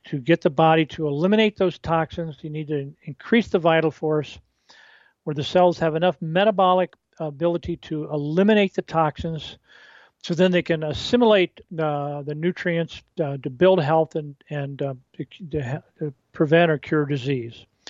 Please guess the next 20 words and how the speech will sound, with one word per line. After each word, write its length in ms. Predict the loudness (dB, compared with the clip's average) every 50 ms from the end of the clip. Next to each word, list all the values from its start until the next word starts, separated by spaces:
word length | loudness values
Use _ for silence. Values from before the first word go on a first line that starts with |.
| -20 -20 -20 -20 -20 -20 -20 -20 -20 -20 -20 -20 -20 -20 -20 _ _ _ _ -6
So 460 | 2 4 6 6 8 6 4 2 0 _ _ _ _ _
one, 380 | -10 -4 0 2 2 2 0 -4
before 240 | -6 -2 0 0 0
I 40 |
go 100 | 2 0
to 80 | 0 0
the 60 | -2
next 280 | -2 -4 -4 -4 -2 0
article, 440 | 0 0 0 0 -2 0 0 0 0
and 100 | -2 -4
I'm 120 | -6 -4
getting 200 | -6 -6 -6 -6
short 240 | -10 -6 -4 -4 -4
on 180 | -4 -6 -8 -14 -14
time, 400 | -10 -6 -2 -2 0 -2 -2 -4 -6
so, 240 | -4 -2 -2 -2 -4 _ -4
um, 340 | -2 -2 -2 -2 -6 -8 -8
I 140 | -8 -8 -6
do 260 | 0 2 6 6 8
emphasize 800 | 8 6 4 2 -2 -6 -2 0 2 2 2 0 -2 -4 -12 -20